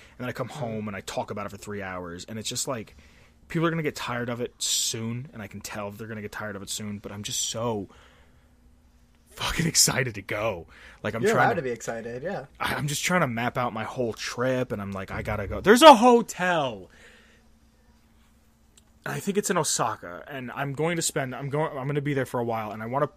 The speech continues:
Speaker 1: spend most of Osaka, um,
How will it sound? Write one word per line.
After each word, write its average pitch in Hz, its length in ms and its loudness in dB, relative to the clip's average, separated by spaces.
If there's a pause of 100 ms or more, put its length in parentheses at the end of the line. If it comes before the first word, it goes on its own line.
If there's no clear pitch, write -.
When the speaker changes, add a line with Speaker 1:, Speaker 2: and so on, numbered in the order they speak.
(160)
Speaker 1:
spend 127 420 -4
most 123 280 -4
of 123 60 -4
Osaka, 113 600 -4 (480)
um, 101 480 -6